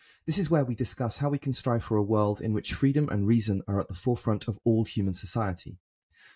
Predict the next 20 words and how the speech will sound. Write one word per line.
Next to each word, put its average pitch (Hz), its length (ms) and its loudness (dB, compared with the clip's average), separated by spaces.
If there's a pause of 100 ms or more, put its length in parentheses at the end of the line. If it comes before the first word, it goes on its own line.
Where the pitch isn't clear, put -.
(260)
For 131 100 2
last 185 300 2
week's - 160 -6
podcast, - 540 -6 (100)
we 107 80 -2
began 113 300 0
the 104 80 0
first 120 320 0
of 104 80 -8
a - 20 -6
two-part - 460 -2
series 98 360 0
on 95 120 -2
a 90 40 -2
concept - 480 -4
called 98 180 -6
the 95 60 -8
spiral 107 400 -2
of 98 120 -4
silence, - 560 -4